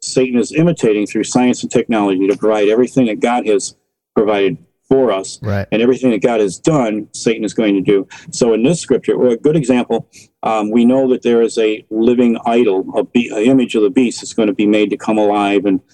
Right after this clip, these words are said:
Speaker 1: people will demand to be worshiping it.
Speaker 2: Right.
Speaker 1: Well, in the Old Testament times, God is speaking through the prophets, and he's saying, "Eyes have they, but they see not. Ears
Speaker 2: Right.
Speaker 1: have they,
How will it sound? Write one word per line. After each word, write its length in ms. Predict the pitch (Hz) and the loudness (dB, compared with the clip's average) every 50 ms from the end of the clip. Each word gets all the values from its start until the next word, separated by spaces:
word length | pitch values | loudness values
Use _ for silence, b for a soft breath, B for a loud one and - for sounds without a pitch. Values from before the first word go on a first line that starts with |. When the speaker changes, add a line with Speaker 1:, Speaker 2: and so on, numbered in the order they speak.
| _ _ - | _ _ -4
Speaker 1:
people 220 | - 113 - 101 | -2 -2 0 2
will 300 | 98 101 95 95 101 - - | 2 2 2 0 -2 -4 -2
demand 380 | - 107 98 98 98 98 95 90 | 0 0 2 2 2 2 0 0
to 60 | - | 0
be 240 | - 101 95 95 95 | 0 0 2 0 0
worshiping 500 | - 113 120 143 156 - - - 104 92 | 2 2 2 2 0 -2 -2 -2 -2 -2
it. 160 | 92 90 85 - - - 107 | -2 -4 -6 -10 -14 -8 -6
Speaker 2:
Right. 180 | 101 98 95 | -4 -2 0
Speaker 1:
Well, 300 | 107 107 107 107 - _ _ _ B B B B B _ _ - - - | 0 0 0 -2 -4 _ _ _ B B B B B _ _ -20 -8 -2
in 120 | - 127 117 | 0 2 2
the 120 | 110 113 | 2 2
Old 180 | 139 - - - | 2 0 0 0
Testament 380 | - 139 - - 123 104 - | 0 -2 -2 -2 -6 -8 -6
times, 480 | - 113 104 107 107 110 117 - - - _ _ _ _ _ _ _ _ _ _ _ _ _ _ _ - 110 | -4 -2 -2 0 0 -2 -2 -4 -8 -16 _ _ _ _ _ _ _ _ _ _ _ _ _ _ _ -4 -2
God 300 | 107 123 127 147 151 143 | 0 0 0 2 2 0
is 220 | 127 117 104 - | 0 0 -2 -8
speaking 640 | - - - - - - - 139 131 - 127 117 - | -12 -14 -14 -14 -8 -2 0 0 0 0 -2 -2 -2
through 140 | - 127 113 | 0 0 -2
the 60 | 107 | -2
prophets, 400 | - - 107 104 101 - - - | -2 -4 -4 -4 -6 -8 -6 -4
and 60 | 110 | -2
he's 160 | 110 101 - | -2 -2 -2
saying, 320 | - - 117 113 107 98 - B B B B B | 0 0 2 2 2 0 -2 B B B B B
"Eyes 360 | - 127 127 131 131 120 - | -2 0 0 0 0 0 0
have 240 | 120 120 117 113 107 | -2 -2 0 0 0
they, 160 | 117 113 113 | 0 0 0
but 180 | 107 113 107 - | -2 -4 -4 -2
they 140 | 110 104 | -2 -2
see 260 | 95 - - - 117 110 | -2 -2 -2 0 0 2
not. 340 | 113 117 107 95 87 - | 2 0 0 -2 -2 0
Ears 180 | - 139 139 135 | 0 2 2 2
Speaker 2:
Right. 160 | 101 98 95 110 | 2 0 0 0
Speaker 1:
have 180 | 110 107 98 | 0 0 0
they, 320 | 107 107 104 104 101 101 | 0 0 0 0 -2 -4